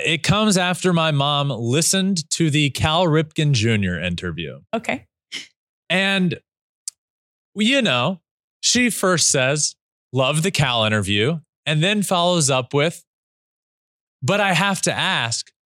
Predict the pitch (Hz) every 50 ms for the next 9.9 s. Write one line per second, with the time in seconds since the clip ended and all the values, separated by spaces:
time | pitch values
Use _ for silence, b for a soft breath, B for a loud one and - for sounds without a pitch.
0 | _ _ _ _ - 120 127 143 160 196 220 233 180 180 214 202 190 185 156 151
1 | 160 160 151 139 139 151 160 156 - - - - 151 147 151 143 147 147 135 -
2 | - 147 131 117 117 147 190 196 160 139 131 127 127 123 113 127 123 123 120 143
3 | 151 135 131 135 139 151 190 240 277 269 202 131 123 107 104 104 101 95 92 87
4 | 87 87 87 87 - - - 98 82 76 95 107 _ _ _ _ _ _ _ _
5 | _ _ _ _ _ _ _ _ _ _ _ _ _ _ _ _ _ _ - 147
6 | 175 160 135 123 - - - 147 110 104 95 90 _ _ _ _ _ _ _ _
7 | _ _ _ _ _ _ - 175 175 175 180 - 233 311 - 294 453 466 440 508
8 | 508 453 - - - - _ _ _ _ _ _ _ _ _ _ - - - 220
9 | 254 247 - 247 202 233 294 320 370 359 359 294 294 285 285 285 269